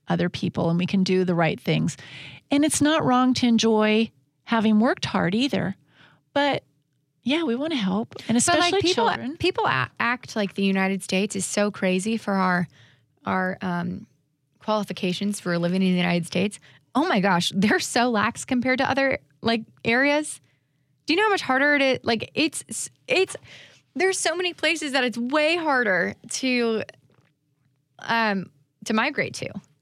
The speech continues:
Speaker 1: Mm-hmm.
Speaker 2: And, like, there's some places where, like, <clears throat> you move there and A, you don't get citizen-,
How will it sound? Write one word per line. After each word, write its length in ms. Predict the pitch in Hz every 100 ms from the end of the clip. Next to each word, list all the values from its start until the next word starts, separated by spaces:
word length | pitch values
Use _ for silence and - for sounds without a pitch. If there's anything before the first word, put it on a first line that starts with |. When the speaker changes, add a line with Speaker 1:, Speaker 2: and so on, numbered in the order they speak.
| _ _ _ _ _ _ _ _ _
Speaker 1:
Mm-hmm. 280 | 220 202 208 233 _
Speaker 2:
And, 200 | 233 233
like, 320 | 233 233 220
there's 220 | 220 262 262
some 160 | 254
places 320 | 277 285 277
where, 120 | 247 220
like, 200 | 190 -
<clears throat> 80 | _
you 1000 | 277 262 220 175 190 - _ - 233 226
move 220 | 214 226
there 320 | 240 247 254 -
and 460 | 208 202 190 190 - - - -
A, 100 | 233
you 100 | 226
don't 140 | 226
get 140 | 202 170
citizen-, 440 | 190 190 175